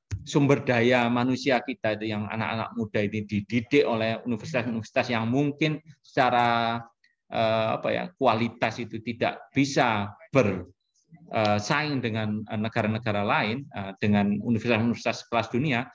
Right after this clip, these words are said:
pasti sumber daya kita tidak akan bisa mendapatkan training yang sekelas itu, gitu. Hasilnya adalah ya seperti yang, eh, kita alami sekarang. Nah,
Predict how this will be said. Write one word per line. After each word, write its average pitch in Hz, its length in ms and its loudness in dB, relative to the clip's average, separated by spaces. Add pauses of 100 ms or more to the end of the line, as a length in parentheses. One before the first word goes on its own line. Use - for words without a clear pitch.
(180)
pasti 156 560 0 (420)
sumber 107 240 2
daya 104 320 4
kita 131 320 0
tidak 120 320 -2
akan 107 240 -6
bisa 101 560 -2
mendapatkan 104 560 -2
training 113 480 2
yang 104 160 -4
sekelas 107 800 -2
itu, 104 320 -8
gitu. 95 140 -14 (500)
Hasilnya 131 480 6
adalah 117 480 4
ya 101 240 2 (160)
seperti 104 400 0
yang, 107 240 2 (400)
eh, 95 280 2 (100)
kita 104 340 0
alami 104 240 2
sekarang. 92 400 -6 (320)
Nah, 104 320 -2